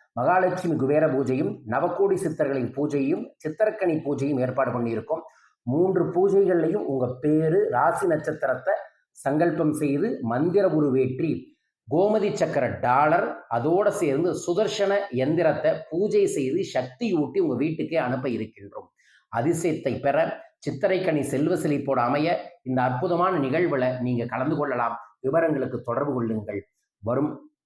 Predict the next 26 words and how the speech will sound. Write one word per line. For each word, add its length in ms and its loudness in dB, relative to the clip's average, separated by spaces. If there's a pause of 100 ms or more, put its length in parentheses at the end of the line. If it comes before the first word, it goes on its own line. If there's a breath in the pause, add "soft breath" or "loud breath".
(640)
ஏப்ரல் 440 0
இருபதாம் 460 2
தேதி 460 -2 (460)
பெங்களூர்ல 880 2
கல்பத்தரு 640 0
பயிற்சி 320 -2
நடக்குது. 460 -8 (280)
ஓசூர், 520 -2
கிருஷ்ணகிரி, 800 -2 (800 loud breath)
தருமபுரி 480 2
போன்ற 340 2
மக்-, 340 -4
ஏரியால 400 2
இருக்கக்கூடிய 380 -2
மக்கள் 540 -4
பெங்களூர்ல 680 2
வரும் 220 0
இருபதாம் 440 2
தேதி 220 0
என்னை 340 -2
சந்தியுங்கள். 520 0 (140)
நல்லது 360 -2
நடக்கும், 460 -4
நன்மைகள் 440 -2
பெருகும். 420 -6 (120)
வாழ்க. 500 -2